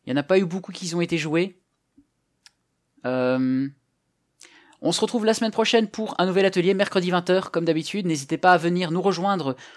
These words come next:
euh, vous qui regardez les vidéos sur YouTube. C'est la bonne ambiance et il y a toujours plein de, plein de gens, plein de questions et on les répond à toutes les questions,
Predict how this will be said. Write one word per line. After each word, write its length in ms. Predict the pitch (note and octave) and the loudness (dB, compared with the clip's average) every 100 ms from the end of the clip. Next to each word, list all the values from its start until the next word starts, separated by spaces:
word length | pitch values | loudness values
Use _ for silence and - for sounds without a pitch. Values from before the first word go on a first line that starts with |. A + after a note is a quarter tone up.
| - - | -12 -2
euh, 140 | C3 | 0
vous 160 | B2+ F3+ | 0 -4
qui 140 | F3 | -2
regardez 220 | D#3 D#3+ | 0 2
les 80 | D#3 | 0
vidéos 240 | D3+ D3+ D#3+ | 0 -2 -4
sur 160 | D#3+ | -4
YouTube. 320 | D3+ C#3+ G3+ - - - _ _ _ - _ _ _ _ - | -4 -4 -6 -6 -20 -20 _ _ _ -20 _ _ _ _ -8
C'est 240 | - D3 | 2 6
la 120 | D3 | 6
bonne 160 | D3 D#3+ | 6 4
ambiance 500 | D3+ D#3 E3 F#3 - | 4 4 2 0 0
et 60 | C#3+ | 2
il 60 | |
y 40 | C3+ | 0
a 60 | |
toujours 300 | C3+ D#3 E3+ | 0 -4 -2
plein 200 | E3+ E3 | 2 2
de, 320 | D3+ C3 B2+ B2 | 2 0 -2 0
plein 140 | D#3 | 0
de 60 | D3 | 0
gens, 240 | C3 F3+ | 0 -2
plein 180 | F3+ E3 | 0 -2
de 60 | |
questions 420 | D#3+ D3+ - F3 F#3+ | 0 -4 -4 -2 0
et 80 | |
on 60 | C3+ | 2
les 80 | C3 | 0
répond 320 | C3+ F#3 G3 | -2 -6 -8
à 100 | C3 | -8
toutes 220 | - G#3+ | -8 -8
les 80 | F3+ | -6
questions, 340 | E3 - F3 | -6 -6 -8